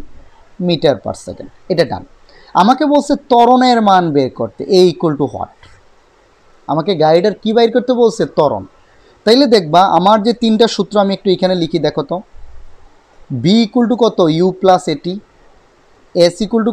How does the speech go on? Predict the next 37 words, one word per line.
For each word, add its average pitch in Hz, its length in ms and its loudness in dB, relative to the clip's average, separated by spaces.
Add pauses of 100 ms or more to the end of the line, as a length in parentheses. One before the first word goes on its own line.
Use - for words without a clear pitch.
কত? 214 160 0 (320)
U 165 40 -2 (100)
T - 20 -8 (180)
plus 185 340 2 (720)
half 156 220 2 (120)
A - 20 2 (120)
T - 20 -20 (160)
square। 175 300 0 (500)
ওকে, 277 220 2 (800)
তারপরে 165 520 2 (340)
বি 160 140 -2
স্কয়ার 202 260 0
equal 214 180 -2
to 214 120 -2
কত? 220 160 -2 (180)
ইউ 165 80 0 (100)
স্কয়ার 185 240 0 (100)
plus 208 300 2 (640)
two 196 80 -2 (120)
আই 147 160 2
সি - 160 -12
এস। - 80 -14 (160)
এই 208 160 4
তিনটা 151 320 0
সূত্র, - 200 -14 (640)
এই 285 160 4
তিনটা 320 320 2
সূত্রে 269 220 -2 (120)
দেখো 190 240 0
আমাকে 190 200 -2 (140)
ত্বরণ 240 280 4 (100)
বের 175 200 2
করতে 147 280 -4
হবে। 107 180 -10 (640)
যেহেতু 190 240 2 (120)
দূরত্ব 226 300 2 (160)
দেয়া 220 160 4